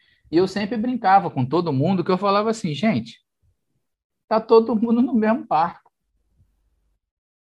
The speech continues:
Tá todo mundo literalmente no mesmo barco. Eu sempre falava assim, é, porque existe uma coisa muito chata, sabe? Porque é, é quatorze por quatorze, né? Ou quatorze por vinte e um, dependendo da empresa.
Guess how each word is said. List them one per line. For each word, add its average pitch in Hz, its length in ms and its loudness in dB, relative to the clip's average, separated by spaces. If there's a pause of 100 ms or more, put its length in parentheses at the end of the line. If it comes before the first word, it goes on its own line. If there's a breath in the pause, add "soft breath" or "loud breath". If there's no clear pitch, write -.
(480)
Tá 269 140 -2
todo 277 360 -4
mundo 247 280 2
literalmente 240 960 2
no 240 100 -6
mesmo 233 260 -4
barco. 180 320 0
Eu 156 60 -2
sempre 202 200 -6
falava 208 300 0
assim, 156 280 -8 (600)
é, - 340 -6
porque 147 560 -2 (120)
existe 143 380 -4
uma 180 140 -2
coisa 170 240 -6
muito 180 300 -8
chata, 165 440 2
sabe? 131 300 -4
Porque 127 460 -8 (380 soft breath)
é, 107 340 -6
é 110 40 -4
quatorze 143 560 2
por - 120 -18
quatorze, 123 580 -2
né? 113 140 -2
Ou 135 200 -2
quatorze 117 460 -4
por 107 140 -6
vinte 107 180 -6
e 127 80 -8
um, 135 80 -4
dependendo 110 460 -6
da 107 80 -6
empresa. 143 480 -2